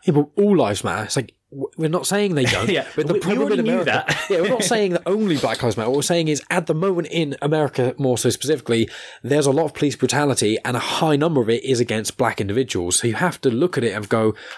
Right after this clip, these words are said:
Speaker 1: "Okay, why is this happening? Let's spread the knowl-, knowledge of there's bad things happening to black people, so let's call it Black Lives Matter." It's not saying, "Okay,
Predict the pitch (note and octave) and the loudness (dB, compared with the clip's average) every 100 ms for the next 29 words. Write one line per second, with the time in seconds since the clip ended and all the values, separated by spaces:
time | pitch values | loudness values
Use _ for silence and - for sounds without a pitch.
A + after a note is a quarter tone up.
0 | - D#3+ A#2+ G2 G#2 - - - A#2+ D#3 | -4 -2 2 2 2 -2 -18 -4 0 2
1 | D#3 C3 - C3+ F2+ F#2 F#2 A#2+ D3 - | 4 2 0 -2 -2 -6 -4 -2 0 0
2 | - - D#3+ C3+ B2+ B2+ D#3 C#3 - A#2 | -2 0 0 2 0 2 2 0 -2 0
3 | D3 G#2 G#2 A#2+ A2+ A#2 G#2 - - - | 0 2 0 -2 0 0 0 -6 -16 -2
4 | A#2+ A#2+ C3+ A#2+ B2+ A2+ G2 G2+ A2+ C#3 | 0 2 0 2 0 0 -2 -2 0 0
5 | - G2+ F2+ G2 A#2 - - B2 B2+ C3 | -2 -4 0 0 0 -4 -2 0 0 0
6 | C3 B2 A2 - G2+ A2 B2 A2+ C3 A#2+ | 0 0 0 -2 -2 0 2 0 0 -2
7 | - - - B2 F3+ C#3 C3 B2 - - | -2 -4 -4 0 0 0 0 0 -6 -4
8 | D#3 C3 G#2+ | -2 0 0